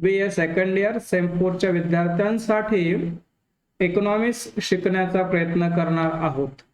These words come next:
यामध्ये युनिट वनच्या अंतर्गत वन पॉइंट टू मध्ये functions of commercial banks हे टॉपिक आपण शिकणार आहोत. याआधी आपण एका व्हिडिओ लेक्चरमध्ये वन पॉइंट वन मध्ये,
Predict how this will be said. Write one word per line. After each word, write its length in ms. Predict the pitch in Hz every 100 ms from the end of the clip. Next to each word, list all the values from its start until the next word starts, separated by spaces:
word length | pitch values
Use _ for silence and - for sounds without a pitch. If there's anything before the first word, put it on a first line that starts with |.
| _ _ _ _ _ _ _ _ _ _ _
यामध्ये 580 | 185 220 240 214 233 214
युनिट 380 | 190 196 196 196
वनच्या 360 | 185 185 196
अंतर्गत 500 | 180 180 175 185 202
वन 260 | 180 170 170
पॉइंट 460 | 170 170 170 170 170 - - _ _ 208
टू 100 | 240
मध्ये 640 | 226 160 151 160 175 - _ _ _ _ -
functions 640 | 202 208 - 226 233 214 190
of 280 | 190 190
commercial 500 | 185 185 180 175 185 175
banks 680 | 180 175 156 - - - - _ _ _ _ _ _ 185
हे 80 | 202
टॉपिक 460 | 220 220 247 240
आपण 300 | 202 190 208
शिकणार 440 | 196 180 175 170 165
आहोत. 280 | 143 185 214 165 _ _ 196
याआधी 480 | 196 196 196 196 226
आपण 360 | 214 208 180
एका 240 | 175 170 180
व्हिडिओ 320 | 175 180 180
लेक्चरमध्ये 600 | 170 - 170 165 165 196
वन 240 | 175 175
पॉइंट 280 | 170 180 180
वन 180 | 180 208
मध्ये, 520 | 190 165 175 175